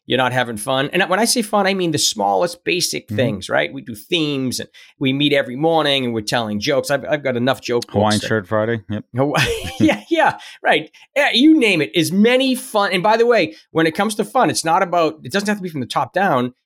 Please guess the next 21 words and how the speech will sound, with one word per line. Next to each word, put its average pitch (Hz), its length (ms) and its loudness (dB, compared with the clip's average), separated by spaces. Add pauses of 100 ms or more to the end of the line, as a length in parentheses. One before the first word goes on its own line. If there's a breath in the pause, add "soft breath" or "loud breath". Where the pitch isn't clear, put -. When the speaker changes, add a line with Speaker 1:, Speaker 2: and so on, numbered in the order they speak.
Speaker 1:
It's, - 400 -4
it's - 260 -4
everyone. 123 480 0
Speaker 2:
Right. 135 80 2
Speaker 1:
What, 180 180 0
what 180 180 0
do 233 60 -4
you 233 120 -4
wanna 185 220 0
do 135 280 -2
to 123 140 -10
make 120 280 -2
this - 180 -4
fun? 92 320 -6
We 139 100 -4
do 143 120 -10
something 143 300 -4
called 120 220 -2
Start, 131 340 -2
Stop, 123 400 -2
Keeps. - 360 -8